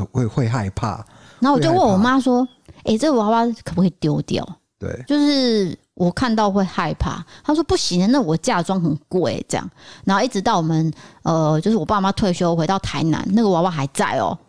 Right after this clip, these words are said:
Speaker 1: 对。
Speaker 2: 就已经二三十年。然后最后到我们搬到新家的时候，我妈最后决定丢了。
Speaker 1: 还是丢了。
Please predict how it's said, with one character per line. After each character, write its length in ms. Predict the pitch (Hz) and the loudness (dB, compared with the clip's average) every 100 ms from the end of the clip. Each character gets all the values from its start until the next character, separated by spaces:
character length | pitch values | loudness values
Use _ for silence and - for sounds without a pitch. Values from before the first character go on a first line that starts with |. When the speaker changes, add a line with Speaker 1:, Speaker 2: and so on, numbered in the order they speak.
| _ | _
Speaker 1:
对。 180 | 92 - | -12 -6
Speaker 2:
就 100 | - 220 | -2 0
已 60 | |
经 320 | 165 220 226 - | 2 2 2 0
二 140 | 214 | 0
三 220 | 190 185 | 2 0
十 240 | - - 165 | 0 -4 0
年。 260 | 156 151 - | 2 0 -2
然 100 | 180 | -2
后 80 | 190 | 0
最 140 | 220 | 2
后 100 | 208 | 2
到 160 | 214 190 | 2 2
我 60 | |
们 220 | 156 160 | 0 -2
搬 180 | 160 180 | -2 -2
到 320 | 185 175 160 | 0 0 0
新 260 | 151 - 196 | 0 2 2
家 220 | 185 165 | 2 0
的 60 | 151 | 0
时 100 | 175 | 0
候， 80 | 143 | 2
我 80 | |
妈 220 | 156 175 185 - - | 2 2 0 -4 -4
最 160 | 190 | 0
后 120 | 180 | 2
决 160 | 170 160 | 2 0
定 220 | 165 156 151 - _ _ - - | 2 0 -2 -10 _ _ -8 -4
丢 80 | |
了。 60 | 160 | -2
Speaker 1:
还 140 | 156 | -2
是 40 | 156 | -2
丢 240 | 104 98 | -2 -2
了。 240 | 95 92 | -2 -6